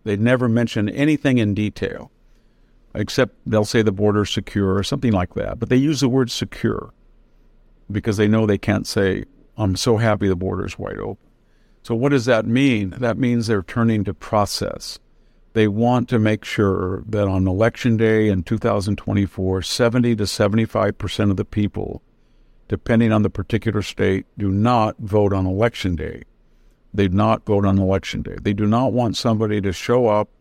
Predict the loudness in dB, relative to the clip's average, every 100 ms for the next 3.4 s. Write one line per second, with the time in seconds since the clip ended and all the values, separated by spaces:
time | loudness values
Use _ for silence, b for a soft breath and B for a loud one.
0 | -4 0 0 0 0 2 0 2 2 2
1 | -2 -4 -2 -2 -4 _ -4 -2 0 2
2 | 2 4 2 -2 -6 0 0 0 0 -2
3 | -2 -2 -2